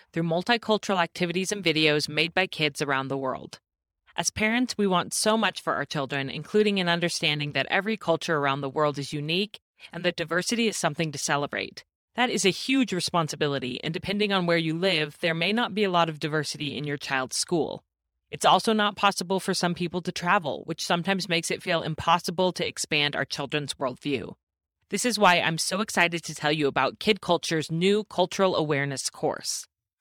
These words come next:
To give you an idea of what the course is like, there's a short onboarding video so kids know how to navigate the website,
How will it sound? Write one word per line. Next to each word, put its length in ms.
To 80
give 160
you 80
an 120
idea 380
of 160
what 140
the 80
course 260
is 160
like, 320
there's 180
a 60
short 340
onboarding 480
video 380
so 160
kids 320
know 180
how 120
to 100
navigate 420
the 80
website, 600